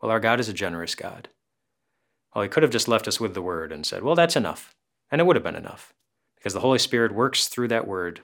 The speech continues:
powerfully to create faith, to strengthen faith, to grow faith. Our God is a generous God. And he gives us a couple of other means, other things that are identified in the Bible as accomplishing a lot of the same things that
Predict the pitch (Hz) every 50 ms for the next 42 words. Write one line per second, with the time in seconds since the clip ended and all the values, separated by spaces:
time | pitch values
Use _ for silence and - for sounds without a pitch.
0 | _ - - 127 120 107 95 - - - 95 90 - _ _ _ _ _ _ _
1 | _ _ _ _ _ _ - - _ - - - - - 113 110 110 107 - -
2 | 92 90 - - - - - - - 120 110 104 - 98 90 - - 95 - -
3 | - - 95 92 95 101 113 117 120 113 - - - - - 95 - - - -
4 | _ _ _ _ _ _ _ _ _ _ _ _ _ _ _ _ _ _ _ -
5 | - - 101 101 107 110 113 117 104 104 87 107 104 104 95 87 85 - - -
6 | - - - - - - _ _ _ _ _ _ _ _ _ - - - 156 170
7 | 180 175 175 156 - 135 - - 147 - - 135 117 113 - - 120 117 113 120
8 | 113 101 98 98 101 98 95 90 87 85 87 87 - - - 107 101 101 92 -
9 | - 110 101 101 90 104 92 92 90 95 - 101 95 87 101 95 92 - 104 92
10 | 82 87 85 82 82 87 85 87 - 90 90 92 92 90 - - - _ - -
11 | - - - - _ _ _ _ _ _ _ - - - _ - - - 139 143
12 | 139 131 117 - - 120 117 113 110 107 98 87 107 110 113 113 104 98 - -
13 | 110 104 98 - - 101 92 90 85 82 82 - - 85 82 82